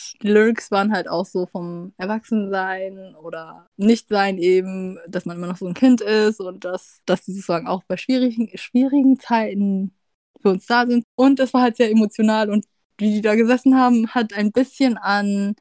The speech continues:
eine Smile Flower Stage erinnert. Und Smile Flower ist für Carrots und Seventeen ein sehr emotionaler Song. Deswegen, ah, war das alles so, oh, a lot für mich persönlich, weil ich's auch nicht erwartet hab. Das ist natürlich jetzt auch total biased, aber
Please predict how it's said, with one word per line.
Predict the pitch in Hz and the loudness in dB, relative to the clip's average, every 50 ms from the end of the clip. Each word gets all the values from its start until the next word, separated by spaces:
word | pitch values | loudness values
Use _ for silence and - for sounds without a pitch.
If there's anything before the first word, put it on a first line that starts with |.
| _ _ | _ _
eine | 214 214 208 196 185 | 0 2 2 0 -2
Smile | - - 214 202 202 208 226 | -2 -2 0 2 2 2 2
Flower | 220 - 277 269 277 277 285 285 | 0 0 2 2 4 4 2 0
Stage | - - - 294 294 277 - 285 | -2 -2 0 0 0 0 -2 -4
erinnert. | 254 254 269 285 285 285 294 294 285 - | -2 2 2 4 4 4 4 2 -2 -4
Und | 208 214 214 214 214 | -6 -4 -2 -2 -2
Smile | - - 220 214 214 | 0 0 0 0 0
Flower | 220 - 226 214 208 202 202 202 | 0 0 0 0 2 0 -2 -4
ist | 196 - - _ | -8 -10 -14 _
für | - - 208 196 190 190 | -6 -4 -2 0 0 -2
Carrots | - - 214 196 196 196 196 196 - - | -2 -2 -2 0 2 2 0 0 -2 -4
und | 190 196 | -8 -6
Seventeen | - 196 175 185 - - 180 175 | -4 -4 -6 -4 -6 -10 -8 -6
ein | 170 175 | -6 -2
sehr | 175 180 170 | -2 0 0
emotionaler | 185 202 202 202 - - 214 202 208 214 190 196 214 | 2 0 0 0 -2 0 2 2 4 4 4 4 2
Song. | - - 214 220 247 240 | 4 4 4 6 6 6
Deswegen, | 233 220 - 214 220 214 208 214 214 - _ _ _ _ _ _ _ | 4 2 0 2 2 2 2 0 -6 -10 _ _ _ _ _ _ _
ah, | 285 320 311 285 - _ | 2 2 2 0 -2 _
war | 294 302 | 2 2
das | 302 285 - | 2 2 -2
alles | 226 240 247 262 - | 0 0 0 0 0
so, | - 240 240 | -4 -6 -4
oh, | 311 415 415 427 415 415 415 415 415 415 - - _ | -2 0 0 2 2 2 2 2 2 2 0 -2 _
a | - 226 | 0 2
lot | 240 233 226 226 - | 4 4 2 2 0
für | - 294 | -4 -4
mich | 285 302 311 349 339 - | -4 -2 -2 -2 -4 -2
persönlich, | - 294 254 247 254 262 269 285 302 330 320 - _ | -2 -2 -2 -2 -4 -6 -4 -4 -4 -6 -6 -8 _
weil | 285 254 254 | -6 -4 -4
ich's | 247 - | -6 -4
auch | - 240 | -2 0
nicht | 240 247 247 | 0 0 0
erwartet | 233 220 226 226 226 - 294 277 - | 0 0 0 -2 -2 -2 -6 -4 -2
hab. | 320 320 330 - | -2 -2 -2 -2
Das | 233 226 | -4 -4
ist | 233 226 - _ | -4 -8 -4 _
natürlich | 240 226 - - 220 220 - | -2 -2 -2 -2 -6 -6 -6
jetzt | 214 - - | -12 -16 -10
auch | _ 214 214 233 - | _ -4 -4 -4 -4
total | - - - 233 240 247 | -8 -6 -2 0 0 0
biased, | 226 - 196 202 208 208 208 226 - - _ - | 0 -2 -2 0 0 0 -2 -2 -6 -8 _ -2
aber | 208 220 220 214 214 - - | -2 -2 -2 -4 -6 -8 -10